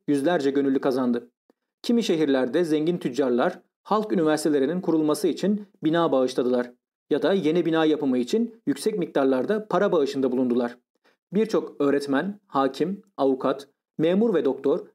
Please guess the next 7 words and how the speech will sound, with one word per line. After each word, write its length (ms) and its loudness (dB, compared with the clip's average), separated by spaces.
akşamları 680 0
kulüp 280 -2
ve 80 2
lokallerde 500 2
oturup 340 -2
kumar 220 0
oynamaktan 640 -2